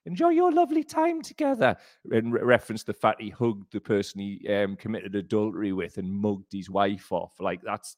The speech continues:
totally fine. Things always happen for a reason. Who are we to judge? Politics should not enter this.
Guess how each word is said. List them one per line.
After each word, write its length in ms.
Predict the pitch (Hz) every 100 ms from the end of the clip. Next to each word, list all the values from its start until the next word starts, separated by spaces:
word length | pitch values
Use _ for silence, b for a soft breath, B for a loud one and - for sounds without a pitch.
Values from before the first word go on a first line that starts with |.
| -
totally 340 | 107 95 85
fine. 380 | - 73 73 85 - _ _ _ _ _ _ _
Things 320 | 208 220 220 208
always 300 | 202 202 156
happen 340 | 170 165 160
for 180 | - 156
a 40 |
reason. 440 | 135 117 92 90 90
Who 220 | 196 320
are 60 |
we 180 | 359 339
to 100 | 349
judge? 500 | 247 320 277 220 180 - b b
Politics 480 | - 359 359 370 -
should 220 | - 302
not 200 | 320 330
enter 360 | 330 339 320 311
this. 400 | 302 302 -